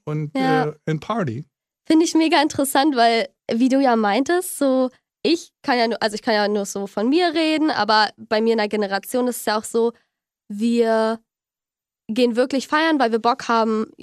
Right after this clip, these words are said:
Speaker 2: zu dancen, weil wir Lust haben, einfach so einen nicen Abend mit Freunden oder so zu haben und ja wirklich halt die Tanzfläche zu nutzen und so weiter. Und wenn wir es halt nicht fühlen, wenn wir nicht so Bock auf Tanzen haben, dann gehen wir höchstens noch in eine Bar, um ein bisschen zu quatschen.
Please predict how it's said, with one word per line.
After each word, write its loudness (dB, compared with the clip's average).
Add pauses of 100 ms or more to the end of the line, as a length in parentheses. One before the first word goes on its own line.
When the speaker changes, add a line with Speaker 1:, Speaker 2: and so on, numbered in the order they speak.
(140)
Speaker 2:
zu -4
dancen, 0
weil 2
wir -2
Lust -2
haben, 0
einfach -4
so -6
einen -2
nicen -4
Abend 2
mit -4
Freunden 0
oder 0
so -2
zu -4
haben 2 (420)
und 0 (240)
ja 0
wirklich 0
halt 0
die -4
Tanzfläche -2
zu -4
nutzen -4
und -6
so -6
weiter. -2
Und 0
wenn 2
wir 2
es 0
halt 0
nicht 0
fühlen, 2
wenn 0
wir 0
nicht -2
so -2
Bock -4
auf -4
Tanzen 0
haben, 2
dann 0
gehen 0
wir 0
höchstens -2
noch -4
in -10
eine -2
Bar, 2
um -2
ein 0
bisschen -4
zu -8
quatschen. 0